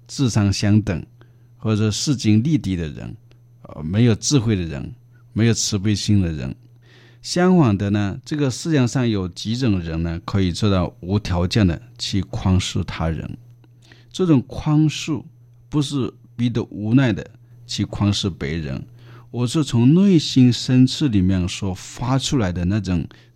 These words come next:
慈悲、那种宽容的这种胸怀。他们为这种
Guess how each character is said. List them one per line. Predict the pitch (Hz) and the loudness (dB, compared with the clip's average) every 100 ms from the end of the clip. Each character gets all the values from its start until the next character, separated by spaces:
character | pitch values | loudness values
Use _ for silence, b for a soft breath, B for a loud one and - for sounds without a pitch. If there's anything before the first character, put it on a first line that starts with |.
| - | -10
慈 | - - - 113 | -4 -4 -2 -2
悲、 | 117 127 131 131 - b b b b | 0 2 2 0 -8 b b b b
那 | 139 | -2
种 | 117 104 90 | 2 0 0
宽 | - - 135 143 | -6 0 4 4
容 | 95 87 - _ _ - | 4 -2 -6 _ _ -4
的 | 98 | -4
这 | 98 | 0
种 | 87 85 | 0 0
胸 | - 92 | 0 0
怀。 | 90 - - - - _ b b b | 0 -8 -14 -18 -20 _ b b b
他 | - 170 | 2 6
们 | 135 127 - - | 6 6 2 -2
为 | 196 160 | -2 -2
这 | 180 | -2
种 | 143 110 95 | 0 2 0